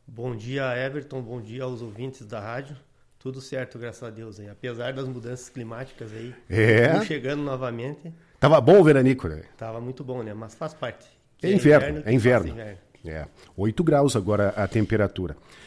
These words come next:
Speaker 2: Mas, Idelso, falando nesse sentido aí, e como é que se encontra as nossas reservas se tratando de Lagoa Vermelha, da região, e o,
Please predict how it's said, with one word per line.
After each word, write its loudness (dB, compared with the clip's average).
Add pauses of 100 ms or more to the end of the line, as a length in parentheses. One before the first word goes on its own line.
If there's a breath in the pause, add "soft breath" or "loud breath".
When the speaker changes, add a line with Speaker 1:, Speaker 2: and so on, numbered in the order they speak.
(180 loud breath)
Speaker 2:
Mas, 2
Idelso, 6
falando 6
nesse 2
sentido 4
aí, 6 (380 loud breath)
e 4
como 4
é 2
que -2
se 2
encontra 4
as 0
nossas 4
reservas 2
se -2
tratando 2
de 2
Lagoa 4
Vermelha, 4
da 2
região, 2 (380 loud breath)
e -2
o, -2